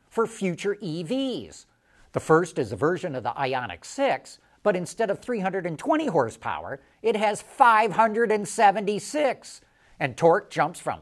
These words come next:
four hundred and forty-six pound-feet to five hundred and forty-five. Beyond that, it has bigger brakes, a sportier suspension, and it's even studying how to use regen braking to improve cornering and vehicle yaw.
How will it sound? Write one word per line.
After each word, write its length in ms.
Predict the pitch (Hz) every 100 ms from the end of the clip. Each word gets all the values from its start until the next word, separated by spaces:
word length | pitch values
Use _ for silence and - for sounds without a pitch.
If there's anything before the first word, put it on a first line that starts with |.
| _
four 320 | - 202 147
hundred 300 | 135 151 143
and 240 | 127 104 98
forty-six 680 | - 160 113 104 247 240 -
pound-feet 640 | 131 110 104 - 151 185 _ _ _
to 120 | 160
five 500 | - - 226 214 202
hundred 360 | 147 214 196 185
and 160 | 185 -
forty-five. 1080 | 202 202 185 170 226 233 233 156 76 - _ _ _ _ _ _
Beyond 340 | 143 151 160 113
that, 340 | 185 139 139 _
it 140 | 120
has 300 | 117 87 69
bigger 280 | - 170 139
brakes, 580 | - 123 139 190 - -
a 140 | - -
sportier 600 | - - 160 151 143 123
suspension, 840 | - 156 - 131 139 180 170 180 - _ _
and 140 | 190 185
it's 180 | 190
even 240 | 262 269 214
studying 520 | - 185 175 175 151
how 200 | 139 170
to 80 | 165
use 280 | 170 151 131
regen 560 | 196 214 156 170 147
braking 420 | 151 220 226 190 156
to 200 | 190 180
improve 440 | 139 208 208 -
cornering 680 | - 226 269 254 196 101 - _ _
and 140 | 233 185
vehicle 420 | 208 196 185 175
yaw. 500 | 165 226 254 208